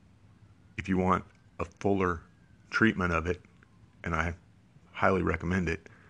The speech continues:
read Heart of a Soldier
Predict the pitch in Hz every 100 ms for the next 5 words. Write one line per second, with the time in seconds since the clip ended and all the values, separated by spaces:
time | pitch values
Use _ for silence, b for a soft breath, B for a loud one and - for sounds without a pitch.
0 | b b b b b - - - - -
1 | - - - 98 98 85 - - 107 117
2 | 107 - 101 92 78 - -